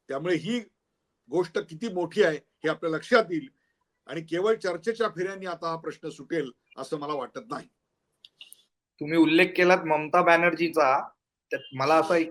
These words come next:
Speaker 2: शब्द सुचला की चक्क ममता बॅनर्जींनी विधानसभेत
Speaker 1: हो.
Speaker 2: असं म्हटलं, चक्क
Speaker 1: हो.
Speaker 2: असा
Speaker 1: होय.
Speaker 2: शब्द तिकडे असो. तो ममता बॅनर्जी का असेना, पण जर त्या असं म्हणत असतील तर त्या स्वागतच करायला हवं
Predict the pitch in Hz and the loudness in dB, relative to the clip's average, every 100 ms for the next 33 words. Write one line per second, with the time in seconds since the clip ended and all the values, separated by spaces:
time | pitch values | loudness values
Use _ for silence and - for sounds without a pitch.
0 | - - 127 135 196 175 - 123 107 135 | -6 -10 -6 -2 0 0 -4 -8 -8 -12
1 | - 156 - - 220 214 185 180 214 190 | -8 -8 -8 2 4 6 2 8 8 8
2 | 185 190 180 190 214 233 - _ _ _ | 4 2 0 -2 0 0 -2 _ _ _
3 | _ 165 165 175 175 160 165 156 - 147 | _ 2 4 2 4 4 4 2 -4 -8
4 | - 107 98 _ _ 160 - 131 139 - | -12 -18 -18 _ _ -4 -4 0 0 0
5 | _ _ _ _ - 135 180 180 - - | _ _ _ _ -6 2 4 2 -4 -16
6 | 165 - 170 160 147 - - _ 160 175 | -16 -8 -2 0 0 -4 -18 _ 0 2
7 | 180 - - _ - 202 214 214 196 170 | 0 0 -14 _ 2 8 8 8 2 0
8 | 151 139 143 147 190 190 185 196 185 190 | -4 -8 -10 -2 0 4 4 2 -2 0
9 | 196 185 185 175 170 175 156 180 180 185 | 2 2 0 -2 -2 -2 2 2 4 4
10 | 175 - 185 165 180 180 175 180 175 175 | 4 0 -2 0 0 -2 -2 -4 -2 0
11 | 170 165 - 139 151 170 185 - - 156 | 0 -2 0 0 2 0 -2 -8 0 2
12 | 156 160 143 151 160 | 2 2 2 0 -2